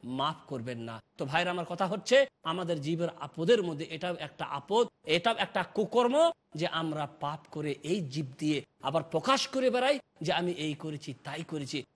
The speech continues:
বাহাদুরি দেখাইয়ে বেড়াই, বিরাট যেন একটা কাজ করে ফেলেছে। লজ্জিত হবে, অনুতপ্ত হবে, তা না হয়ে বাহাদুরি দেখাতে গেলে এটা চরম ধৃষ্টতা এবং চরম অন্যায় বলে আল্লাহর কাছে পরিগণিত হয়। তাই আল্লাহ রাব্বুল আলামিন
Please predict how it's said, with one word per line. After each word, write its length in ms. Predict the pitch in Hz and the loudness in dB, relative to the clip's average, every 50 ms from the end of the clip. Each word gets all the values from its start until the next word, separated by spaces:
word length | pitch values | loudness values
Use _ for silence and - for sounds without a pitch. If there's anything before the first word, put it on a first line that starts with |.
| - | 0
বাহাদুরি 460 | 147 170 202 208 240 247 214 226 233 202 | 2 4 4 6 4 4 2 0 0 0
দেখাইয়ে 360 | 185 180 - 175 175 160 147 | -2 -2 -2 -4 -6 -6 -4
বেড়াই, 240 | 135 135 131 123 - _ _ - | -4 -6 -6 -8 -10 _ _ -2
বিরাট 280 | 196 202 190 185 151 | 2 2 2 2 2
যেন 140 | 151 165 165 | -2 -4 -2
একটা 260 | 160 151 - - 151 - _ _ _ _ _ _ _ | -2 -4 -4 -4 -6 -8 _ _ _ _ _ _ _
কাজ 180 | - 175 151 127 | -2 -2 -2 0
করে 160 | - 143 139 | -4 -6 -6
ফেলেছে। 340 | 117 131 131 123 131 123 117 _ _ _ _ _ _ - | -6 -6 -8 -8 -8 -8 -10 _ _ _ _ _ _ -6
লজ্জিত 420 | 123 156 165 143 127 262 302 302 330 | -4 -2 -2 2 4 4 4 6 6
হবে, 220 | 233 269 226 233 | 4 4 4 2
অনুতপ্ত 500 | 220 220 254 302 - 403 339 - - 339 | 2 0 0 2 2 0 0 2 4 4
হবে, 300 | 269 262 226 214 170 131 - _ _ _ _ - | 4 4 2 0 -2 -4 -6 _ _ _ _ -8
তা 180 | 139 131 147 | -6 -4 -4
না 140 | 147 143 139 | -4 -6 -6
হয়ে 360 | 131 143 156 180 202 226 226 - _ _ _ - | -6 -6 -6 -4 -6 -6 -8 -10 _ _ _ -10
বাহাদুরি 440 | 113 127 135 143 165 160 160 156 147 | -6 -4 -2 -2 -2 -4 -6 -6 -6
দেখাতে 380 | 131 131 120 - 139 131 127 117 | -6 -6 -8 -8 -8 -10 -8 -8
গেলে 360 | 117 127 139 170 190 190 190 - _ _ - | -6 -6 -4 -4 -4 -4 -6 -10 _ _ -10
এটা 180 | 135 131 165 143 | -8 -8 -8 -8
চরম 520 | - - - 175 165 180 208 220 214 190 | -6 -4 -2 0 2 2 2 2 0 -2
ধৃষ্টতা 840 | 143 - - 190 - - - - 196 165 - 180 170 165 151 131 - _ _ _ - | -4 -4 -4 -4 -4 -4 -4 -4 -4 0 4 4 6 6 4 2 0 _ _ _ -4
এবং 220 | 147 160 180 196 190 | -2 0 0 0 0
চরম 400 | - 208 190 202 240 262 254 240 | 0 2 4 4 4 4 2 0
অন্যায় 460 | - 202 208 208 208 208 214 208 185 | -2 -2 -2 -2 0 0 0 0 0
বলে 240 | 165 190 190 190 190 | 0 0 2 4 4
আল্লাহর 320 | 180 190 185 190 190 175 | 4 4 2 2 0 0
কাছে 320 | - 185 175 - 190 175 - _ _ _ - | 0 -2 -2 -2 -2 -4 -4 _ _ _ 0
পরিগণিত 520 | - 196 196 214 226 240 277 294 269 196 233 | 4 4 6 6 6 6 4 4 4 4 4
হয়। 300 | 202 185 202 190 160 143 - _ _ - | 6 6 6 4 4 2 -2 _ _ 0
তাই 140 | 165 180 | 2 2
আল্লাহ 180 | 180 170 170 160 | 4 2 2 0
রাব্বুল 240 | 156 147 143 151 151 | -2 -4 -2 -2 -2
আলামিন 420 | 143 143 143 143 147 151 135 120 | -2 -2 -2 -4 -4 -4 -6 -6